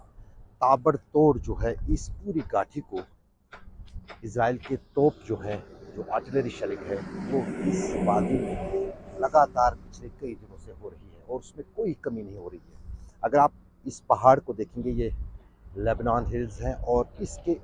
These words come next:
इस कोने पर पहाड़ के उस तरफ इसराइल की जो उत्तरी सीमा है वो आती है, या उत्तर, अ, उत्तरी इसराइल कहें, और उस बीच जो है पिछले तीन दिन से लगातार जो है मेरजियन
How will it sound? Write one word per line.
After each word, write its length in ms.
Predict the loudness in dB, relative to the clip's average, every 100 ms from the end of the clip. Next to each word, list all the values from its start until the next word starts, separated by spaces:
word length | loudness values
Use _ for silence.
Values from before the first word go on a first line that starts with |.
| -8
इस 140 | -12 -12
कोने 280 | -6 -6 -4
पर 200 | -6 -10 -10 -20 -20 -20 -20 -20 -20 -18 -20 -20 -6
पहाड़ 300 | -2 4 4
के 160 | 4 -6 -12
उस 140 | -8
तरफ 280 | -4 -4 -4 -14
इसराइल 400 | -4 -2 0 -2 -10 _ _ _ _ -8
की 160 | -4 -4 -6 -18 -20 -20 -20 -10
जो 60 | -10
उत्तरी 380 | -10 -10 -6
सीमा 380 | -6 -8 -8 -6
है 180 | -4 -8
वो 160 | -6 -4
आती 320 | -4 -6 -10
है, 200 | -4 -4
या 100 | -4
उत्तर, 320 | -8 -6 -6
अ, 600 | -6 -4 0 2 2 -2 -6
उत्तरी 300 | -12 -8 -8
इसराइल 380 | -4 0 0 -2
कहें, 340 | -2 -2 -4 -10 _ _ _ _ 2
और 160 | 2 2
उस 260 | -4 -4 -6
बीच 120 | -8
जो 220 | -6 -8 -6
है 120 | -6
पिछले 500 | -8 -16 -2 2 2 0 -16 -20 -20 -20 -20 0
तीन 220 | 4 4
दिन 140 | 2 -4
से 160 | -4
लगातार 560 | -4 2 2 2 0 0 -4
जो 100 | -6
है 160 | -4 -4 -8 _ _ _ _ _ _ -2
मेरजियन 640 | 0 0 2 0 0 -4